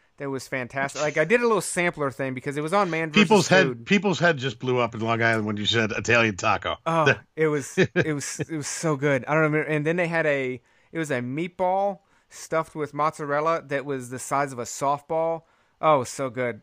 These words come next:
Speaker 1: Um, my mouth is watering just thinking about it. The place was so good. I told my buddy who's going with me, I was like, "Yeah, we're going there." <laughs> It's like, there's not even,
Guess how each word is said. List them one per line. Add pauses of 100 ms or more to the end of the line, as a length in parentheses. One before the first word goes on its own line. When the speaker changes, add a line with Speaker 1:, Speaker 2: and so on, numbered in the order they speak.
Speaker 1:
Um,
my
mouth
is
watering
just
thinking
about
it.
The
place
was
so
good.
I
told
my
buddy
who's
going
with
me,
I
was
like,
"Yeah,
we're
going
there."
<laughs> (460)
It's
like,
there's
not
even,